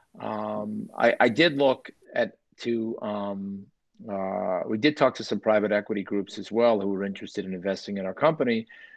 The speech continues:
And one of the groups in particular was specifically concerned about the predatory nature of games. And it's not something that I had really ever thought of, uh, actually, because I, you know, from our perspective, it was like, wow,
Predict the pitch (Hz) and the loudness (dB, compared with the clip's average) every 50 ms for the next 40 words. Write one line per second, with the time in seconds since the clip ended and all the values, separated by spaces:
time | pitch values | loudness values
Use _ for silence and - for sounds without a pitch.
0 | - - - 107 101 117 135 135 123 127 110 117 120 117 101 - - 113 98 107 | -16 -10 -4 -2 2 2 2 4 2 2 2 2 2 0 0 -2 -6 -6 -4 -4
1 | - - 127 123 - 127 110 110 107 98 98 101 95 - - - - - 120 - | -4 -2 -2 -2 0 0 0 0 0 0 0 -2 -2 -4 -8 -14 -12 -10 -8 -4
2 | - 139 127 113 113 101 107 107 101 - 98 95 - - 113 104 98 95 95 90 | -2 -2 0 0 -2 -2 0 -2 0 0 -4 -4 -4 -2 -2 -2 -2 -2 0 0
3 | 101 98 95 - 104 - - 107 104 98 90 - - 104 101 98 95 92 92 95 | 0 -2 -2 -6 -10 -4 0 2 2 2 0 -2 -2 0 0 0 0 0 0 0
4 | 95 92 - - 101 95 95 92 95 - 95 92 90 90 90 92 - - - - | -2 -2 -2 -4 -4 -4 -4 -4 -2 -2 -2 -2 -2 -6 -8 -10 -12 -16 -20 -20
5 | - - - - - - _ - - 127 113 110 - 123 131 143 160 160 - - | -20 -20 -20 -20 -20 -20 _ -4 0 2 2 2 2 2 4 4 4 2 2 0
6 | 143 135 139 139 127 120 117 120 117 110 113 113 110 120 117 113 113 113 107 101 | -2 0 0 0 2 2 4 4 4 4 2 0 0 0 0 2 2 2 0 0
7 | 98 107 - - - 127 131 160 170 127 - - _ _ _ - - - - - | -2 -6 -10 -4 2 4 4 4 4 2 0 -4 _ _ _ -16 -12 -12 -10 -4
8 | - - 107 101 - - 117 98 101 98 101 98 92 - 117 107 - 117 117 104 | 0 0 0 0 0 -4 -4 -4 -4 -4 -6 -8 -12 -10 -10 -8 -4 -4 -4 -4
9 | - - - - - - 113 110 - _ _ _ _ _ _ _ - - _ _ | -4 -8 -12 -6 -2 0 0 0 -2 _ _ _ _ _ _ _ -20 -20 _ _
10 | _ _ _ _ _ _ - 139 139 131 127 135 139 127 123 123 135 147 175 - | _ _ _ _ _ _ -4 -2 0 2 2 2 0 -2 0 2 4 4 4 4
11 | - 123 - - - 120 110 - - 131 113 113 113 110 101 110 110 101 87 92 | 0 -4 -2 2 2 2 2 2 -2 -4 -2 -2 -2 -2 -2 -2 -2 -4 0 2
12 | 107 143 170 185 123 98 - | 4 6 6 6 4 2 -2